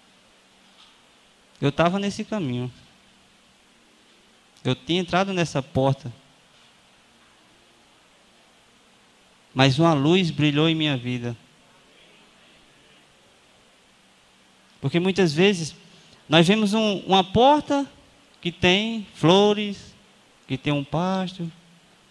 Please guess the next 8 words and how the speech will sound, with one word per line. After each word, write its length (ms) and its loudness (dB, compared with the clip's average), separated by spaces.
que 100 -4
tem 240 0
aquelas 480 -2
águas 240 0
tranquilas, 680 -4
e 80 4
outra 180 2
porta 640 0